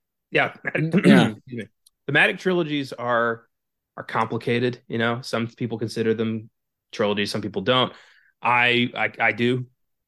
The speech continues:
Speaker 1: I went thematic on my number three pick. We'll get to that in a minute.
Speaker 2: Good. Okay, sweet.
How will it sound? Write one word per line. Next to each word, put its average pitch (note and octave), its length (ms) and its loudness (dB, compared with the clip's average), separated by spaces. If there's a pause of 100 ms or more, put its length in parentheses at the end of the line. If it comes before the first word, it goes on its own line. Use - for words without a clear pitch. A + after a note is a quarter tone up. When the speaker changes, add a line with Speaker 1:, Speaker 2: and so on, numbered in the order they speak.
Speaker 1:
I A#2 100 0
went B2 180 0
thematic B2+ 400 0
on A#2 80 0
my A#2 80 -2
number A2 200 -4
three A#2+ 200 -6
pick. C3+ 260 -2
We'll G#2+ 80 -4
get A2 120 -6
to A2 60 -10
that G#2+ 140 -2
in G#2 60 -6
a - 20 -4
minute. A2+ 260 -4 (560)
Speaker 2:
Good. C#3+ 300 4 (100)
Okay, G#2 280 -2
sweet. - 480 -2